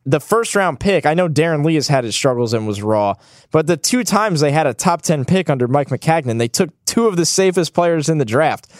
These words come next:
So now they're gonna flip a switch and take one of the, you know, hot, huge upside, riskiest players who, by the way, did not have a good week. And I know it's just, it's hard to nitpick one week, but the Jets need a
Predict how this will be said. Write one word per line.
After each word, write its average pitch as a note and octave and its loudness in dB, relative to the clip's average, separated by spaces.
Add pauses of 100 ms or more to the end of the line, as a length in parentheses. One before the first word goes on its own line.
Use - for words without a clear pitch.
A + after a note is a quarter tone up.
(160)
So D#3 2
now D3+ 2
they're F3 0
gonna E3 0
flip C#3 -2
a D#3 -2
switch - 0 (240)
and B2+ -2
take D#3 0
one C#3+ 2
of A2+ -4
the, A#2+ -2
you C#3+ 2
know, B2 2
hot, C3+ -2
huge D#3+ -2
upside, C3+ -2
riskiest D3+ -2
players F3 0 (280)
who, D3+ 2 (100)
by E3 0
the D#3 0
way, D3 2
did G#2+ -4
not B2+ 0
have A#2+ 0
a A2 -2
good G#2+ -2
week. G#2 -2
And B2 0
I B2+ 0
know D3+ 2
it's C3 -4
just, B2 -6 (280)
it's - -6
hard D#3 0
to C#3+ -2
nitpick C3+ -2
one B2+ -2
week, C#3 -2
but A2+ -2 (460)
the D#3+ 2
Jets A#3+ 0
need F3 0 (120)
a B2 0